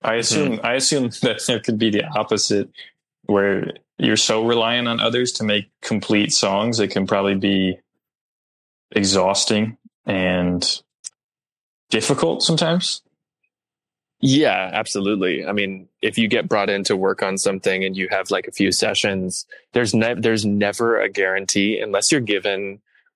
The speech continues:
Speaker 2: upfront, like, a production fee and you're getting hired to fully executive produce something and the label has a date that it's gonna come out on and all that, which fucking barely ever happens.
Speaker 1: Mm-hmm.
Speaker 2: You're just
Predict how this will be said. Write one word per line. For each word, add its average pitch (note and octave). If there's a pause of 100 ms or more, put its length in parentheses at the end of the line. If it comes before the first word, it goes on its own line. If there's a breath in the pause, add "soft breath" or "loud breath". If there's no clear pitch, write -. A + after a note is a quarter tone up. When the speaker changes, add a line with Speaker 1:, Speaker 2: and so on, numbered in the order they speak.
Speaker 2:
upfront, G#2 (220)
like, - (360)
a A#2
production F#2+
fee G#2
and G2
you're G2
getting G2
hired G#2
to G2+
fully G2+
executive G2+
produce F#2+
something G#2
and G2+
the G2
label G2+ (560 loud breath)
has -
a G3+
date G2+
that G#2
it's -
gonna G2
come F#2+
out G#2
on G2+
and G2
all F#2+
that, G2
which - (320)
fucking G2+
barely G2+
ever G#2
happens. A2+ (460)
Speaker 1:
Mm-hmm. C3+ (140)
Speaker 2:
You're A#2+
just C3+